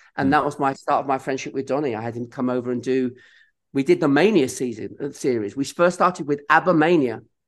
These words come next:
Speaker 2: Yes.
Speaker 1: They, and hosted by Denise, nineteen ninety-nine that was. And again, it was a charity. It was all done for charity. It was done for the, for the kids' charity. And we got all the top names. And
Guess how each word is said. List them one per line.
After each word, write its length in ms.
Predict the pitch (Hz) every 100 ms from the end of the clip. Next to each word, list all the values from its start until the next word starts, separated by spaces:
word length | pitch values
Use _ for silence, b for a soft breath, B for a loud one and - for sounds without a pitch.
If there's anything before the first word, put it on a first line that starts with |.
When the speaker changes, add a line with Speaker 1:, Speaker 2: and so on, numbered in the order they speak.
| _
Speaker 2:
Yes. 240 | 104 101
Speaker 1:
They, 260 | 147 151 147 - _
and 140 | 147 147 - -
hosted 340 | 160 165 175
by 160 | 156 143
Denise, 280 | 143 156 143
nineteen 560 | 131 156 185 196 208 190
ninety-nine 560 | 160 160 156 143 143 131
that 160 | 104
was. 300 | - 120 151 _ b b b b b
And 220 | 156 151
again, 540 | 151 139 175 160 135 -
it 160 | 143 147
was 420 | 147 143 135 - -
a 100 | 139
charity. 640 | - 180 214 220 117 117 -
It 60 | -
was 100 | 139
all 220 | - 180
done 200 | 196 190
for 80 | 185
charity. 500 | - 180 190 180 110
It 80 | 107
was 120 | 127
done 340 | 139 139 139
for 140 | - 139
the, 220 | 139 -
for 80 | 143
the 80 | 131
kids' 200 | 147 131
charity. 640 | - 131 143 143 127 123 _ b b
And 120 | - 143
we 80 |
got 160 | 143 143
all 220 | 160 160
the 100 | 151
top 320 | 151 - -
names. 500 | 147 147 143 143 147 - _ _ - - -
And 220 | 147